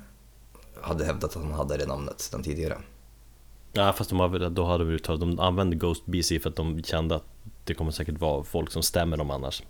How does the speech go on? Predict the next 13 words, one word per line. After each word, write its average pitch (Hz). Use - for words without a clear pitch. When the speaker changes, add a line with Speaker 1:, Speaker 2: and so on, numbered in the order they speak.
Speaker 1:
Ja, 123
de 117
var 117
ju 110
nära 110
på -
att 98
bli 107
det 71
av -
Speaker 2:
Mm. 78
Speaker 1:
någon, 76
eh, 73